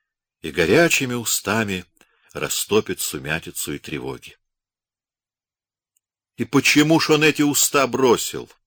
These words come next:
Уже совсем стемнело, когда магазинник вошел на сонное подворье Василины.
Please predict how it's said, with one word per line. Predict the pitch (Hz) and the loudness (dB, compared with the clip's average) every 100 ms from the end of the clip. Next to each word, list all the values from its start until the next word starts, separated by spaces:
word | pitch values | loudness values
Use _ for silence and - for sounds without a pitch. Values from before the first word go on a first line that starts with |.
| _ _ _ _ _ _ _ _ _ _ _ _ _ _ _ _ _ _ _ _ _ _ _ _ _ _ _ _ _ - - | _ _ _ _ _ _ _ _ _ _ _ _ _ _ _ _ _ _ _ _ _ _ _ _ _ _ _ _ _ -20 -8
Уже | 90 107 | 0 0
совсем | 110 - 120 107 | 0 0 0 0
стемнело, | - 107 107 151 143 | -2 -2 2 2 4
когда | 131 92 113 | 2 2 0
магазинник | 107 92 90 131 151 151 - - - - - | 2 2 2 2 0 -2 -8 -16 -20 -20 -4
вошел | 90 - 139 131 | -2 2 0 2
на | 120 | 0
сонное | - 135 127 123 113 | 2 0 0 -2 0
подворье | 107 85 87 104 101 | -2 0 2 2 2
Василины. | 92 90 - 78 69 57 | -2 -4 -6 -6 -8 -12